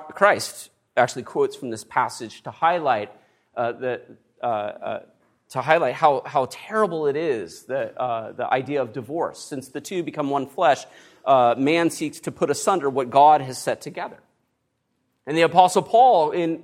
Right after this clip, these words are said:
elsewhere in Ephesians chapter five, will quote from Genesis two twenty-four to highlight the need for the husband to love, nourish, and cherish his wife,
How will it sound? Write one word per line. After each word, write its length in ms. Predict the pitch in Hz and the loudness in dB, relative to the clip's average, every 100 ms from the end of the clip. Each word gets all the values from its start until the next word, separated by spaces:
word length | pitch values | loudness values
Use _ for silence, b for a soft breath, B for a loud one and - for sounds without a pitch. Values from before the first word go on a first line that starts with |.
| - | 0
elsewhere 480 | 190 320 - 147 | 2 2 -2 -4
in 180 | 139 147 | -2 -4
Ephesians 460 | 165 151 214 180 180 | -6 -10 -12 -8 -4
chapter 320 | 214 185 190 | 0 0 -2
five, 340 | - 233 262 | -2 -2 -2
will 140 | 165 156 | -4 -8
quote 360 | - 170 139 B B B | 0 2 2 B B B
from 180 | 190 160 | -2 2
Genesis 480 | 185 175 175 147 | 2 0 -4 -10
two 220 | - 214 180 | -8 -8 -6
twenty-four 500 | 190 165 143 165 156 | -2 -2 0 2 2
to 240 | 190 175 B B | 2 -2 B B
highlight 380 | - 226 226 220 | 4 6 6 4
the 80 | 208 | 0
need 340 | 214 269 240 | 0 0 -2
for 120 | 220 | -2
the 80 | 190 | -4
husband 460 | - 247 220 214 190 | -2 -2 -2 -8 -6
to 100 | 196 | -6
love, 460 | 165 208 233 185 | 0 6 6 4
nourish, 420 | 165 196 220 214 | 2 2 2 0
and 120 | 185 170 | -4 -6
cherish 520 | - 240 254 247 - | 0 4 4 4 -2
his 200 | 175 - | -8 2
wife, 240 | 135 131 | 4 4